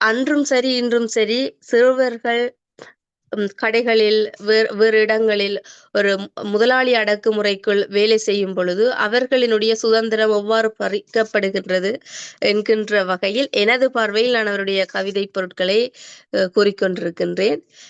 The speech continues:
நானும் பதிலுக்கு புன்னகைப்பேன், அவனுக்கு கொடுப்பதற்கு புன்னகை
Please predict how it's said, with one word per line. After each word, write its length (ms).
நானும் 480
பதிலுக்கு 580
புன்னகைப்பேன், 880
அவனுக்கு 560
கொடுப்பதற்கு 800
புன்னகை 460